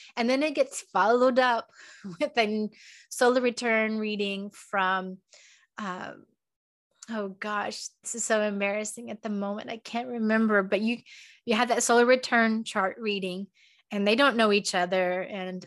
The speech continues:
I don't think that they listen to the podcast. They wouldn't know, but I'm hearing the theme of balance over and over again.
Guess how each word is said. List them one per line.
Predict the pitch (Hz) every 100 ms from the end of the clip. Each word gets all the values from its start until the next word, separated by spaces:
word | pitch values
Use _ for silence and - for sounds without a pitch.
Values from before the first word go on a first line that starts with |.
| -
I |
don't | 202 208 214 208 _
think | 220 214
that | -
they | - 220
listen | 220 277
to | 277
the | 269
podcast. | 254 196 190 214 175 175 196 - _ - - _ _
They | 254
wouldn't | 339 339 269 233
know, | 247 247 240 190 196 220
but | 214 233 226 - _ _ _ _
I'm | 233 240 240
hearing | - 269 285 269 247 208 _
the | 220
theme | 214 - 233 226
of | 190 180 175
balance | 208 196 202 208 - 196 - _
over | 226 220 208 208 208
and | 208 - 196
over | - 196 180 196
again. | 190 185 190 180 175